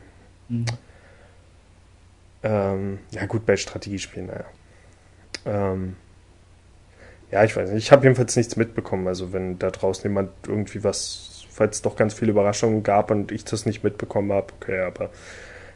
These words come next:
Speaker 2: irgendwie so von außerhalb hat sich die Gamescom dieses Mal überhaupt nicht gelohnt. Ähm,
Speaker 1: Ja, das stimmt.
Speaker 2: ja.
Speaker 1: Ich hab nicht mal irgendwie eine schlechte, ach, ich wollte gerade
Speaker 2: Oh,
Speaker 1: sagen,
Speaker 2: Mafia
Speaker 1: ich hab nicht
Speaker 2: drei.
Speaker 1: mal eine schlechte Bild,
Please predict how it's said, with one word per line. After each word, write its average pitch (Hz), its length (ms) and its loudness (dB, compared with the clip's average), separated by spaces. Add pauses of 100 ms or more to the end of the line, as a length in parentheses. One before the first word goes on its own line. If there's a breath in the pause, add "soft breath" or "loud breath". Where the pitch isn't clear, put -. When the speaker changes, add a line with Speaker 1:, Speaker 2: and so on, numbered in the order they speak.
Speaker 2:
irgendwie 123 320 8
so 120 160 12
von 113 200 6
außerhalb 117 500 10
hat 117 120 4
sich - 140 -6
die 107 80 -6
Gamescom 107 420 4
dieses 104 180 0
Mal 104 100 4
überhaupt 92 260 -2
nicht 110 180 -4
gelohnt. 98 440 -2 (880 soft breath)
Ähm, 98 560 0 (1000 soft breath)
Speaker 1:
Ja, 127 140 2
das 123 140 0
stimmt. 127 280 2
Speaker 2:
ja. 101 60 0
Speaker 1:
Ich 101 120 2
hab 135 140 4
nicht 147 200 6
mal 151 100 4
irgendwie 139 320 6
eine 127 120 8
schlechte, 135 640 0 (100)
ach, - 260 4 (220 loud breath)
ich - 200 6
wollte 214 260 10
gerade 262 360 12
Speaker 2:
Oh, 151 40 12
Speaker 1:
sagen, 226 280 8
Speaker 2:
Mafia 185 200 10
Speaker 1:
ich 226 100 12
hab 151 80 12
nicht 127 100 12
Speaker 2:
drei. 147 120 12
Speaker 1:
mal 180 100 12
eine 113 120 10
schlechte 202 520 4
Bild, 196 400 2